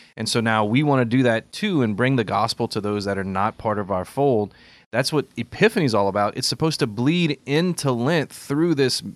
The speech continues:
middle passage of carnival season. And if you don't believe me, just look at the colors. What are the colors of Mardi Gras, Paul?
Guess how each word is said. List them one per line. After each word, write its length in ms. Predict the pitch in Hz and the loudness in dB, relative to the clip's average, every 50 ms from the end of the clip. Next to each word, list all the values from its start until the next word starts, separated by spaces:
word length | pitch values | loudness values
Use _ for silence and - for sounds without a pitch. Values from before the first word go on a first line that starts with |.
| - _ - | -16 _ -10
middle 460 | 113 117 117 120 127 143 151 156 117 | -8 -6 -2 2 2 4 4 2 0
passage 500 | - - 123 123 156 156 151 135 117 104 110 | 0 -4 -2 -2 -2 -2 -2 -4 -4 -4 -6
of 400 | - 107 110 110 101 - - - | -4 -2 -2 -2 -4 -6 -14 -6
carnival 400 | - 127 147 170 165 147 135 123 | -4 -2 -2 0 -2 -2 -2 -4
season. 440 | - - 170 226 254 - 95 - - - - - - - - - - _ _ 120 | -2 -2 -2 -2 -2 -4 -6 -8 -10 -18 -20 -20 -20 -20 -20 -20 -20 _ _ 2
And 100 | 135 147 | 4 4
if 60 | 151 | 6
you 60 | 156 | 8
don't 160 | 180 202 185 | 8 6 6
believe 260 | 156 160 175 233 233 | 6 6 6 6 6
me, 80 | 202 160 | 4 4
just 180 | 131 139 - 170 | 2 0 0 0
look 140 | 156 180 | -2 -2
at 40 | 147 | -2
the 80 | 123 117 | -2 -4
colors. 400 | - - 165 160 131 104 - - | 0 0 2 2 2 2 2 2
What 120 | 143 180 | 2 4
are 40 | 190 | 4
the 100 | 170 156 | 2 0
colors 340 | - - 185 180 180 170 180 | 2 2 2 4 4 2 0
of 60 | 175 | 0
Mardi 240 | 170 170 175 185 180 | 2 2 2 0 0
Gras, 180 | 180 180 180 | 0 -2 -2
Paul? 360 | 175 - 196 180 180 175 185 | -2 -2 -2 -2 -2 -2 -6